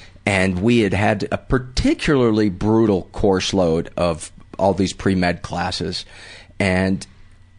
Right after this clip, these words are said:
and you and I, I think, were one of the last people in the house to have our finals. So we were, I think, the only two people left in the house. Everybody had already left for, for winter break.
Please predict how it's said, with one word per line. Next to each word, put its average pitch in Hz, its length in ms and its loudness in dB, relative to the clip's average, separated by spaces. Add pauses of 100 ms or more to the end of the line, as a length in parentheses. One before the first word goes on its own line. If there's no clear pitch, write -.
(320)
and 104 160 0
you 131 280 2
and 151 100 2
I, 113 540 2 (400)
I 107 80 2
think, 110 260 -2
were 110 80 4
one 110 220 2
of 104 80 0
the 98 40 0
last 101 360 0
people 101 560 0
in 101 160 0
the 95 80 2
house 95 400 0
to 104 160 -2
have 98 160 -2
our 90 100 0
finals. 110 560 -2 (340)
So 110 420 2
we 110 320 2
were, 151 220 2
I 95 100 2
think, 233 240 -4
the 117 220 -2
only 127 300 2
two 123 200 0
people 120 460 -2 (300)
left 107 240 0
in 101 80 2
the 90 60 0
house. 95 220 0
Everybody 120 420 2
had 104 80 4
already 98 400 2
left 92 320 0
for, 90 280 -2
for 95 240 -2
winter 92 280 0
break. 87 480 -2